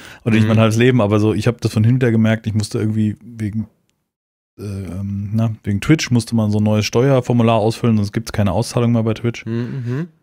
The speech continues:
Speaker 1: Irgendwie wegen E-U-Richtlinien gibt's da was
Speaker 2: Mhm.
Speaker 1: Neues. Und da ist jedes Mal, war immer bei diesen Steuerinterviews, war immer die Frage nach der,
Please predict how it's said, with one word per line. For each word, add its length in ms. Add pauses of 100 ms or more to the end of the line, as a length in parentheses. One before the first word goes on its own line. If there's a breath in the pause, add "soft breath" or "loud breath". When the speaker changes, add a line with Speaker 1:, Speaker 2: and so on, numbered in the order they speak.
(240)
Speaker 1:
Irgendwie 400
wegen 180
E-U-Richtlinien 960
gibt's 180
da 80
was 160
Speaker 2:
Mhm. 60
Speaker 1:
Neues. 420 (400 loud breath)
Und 160
da 80
ist 180
jedes 380
Mal, 420
war 160
immer 200
bei 120
diesen 240
Steuerinterviews, 880
war 80
immer 140
die 60
Frage 440
nach 180
der, 460